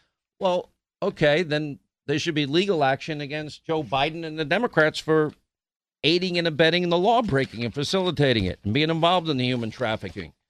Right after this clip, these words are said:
I see Venezuela is emptying their prisons, according to one report, and sending violent criminals to the U S, according to the Department of Homeland Security. That's not good.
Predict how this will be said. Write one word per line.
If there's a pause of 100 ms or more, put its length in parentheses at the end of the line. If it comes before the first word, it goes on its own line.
(300)
I
see
Venezuela
is
emptying
their
prisons,
according
to
one
report, (460)
and
sending
violent
criminals
to
the
U
S,
according
to
the
Department
of
Homeland
Security. (160)
That's
not
good.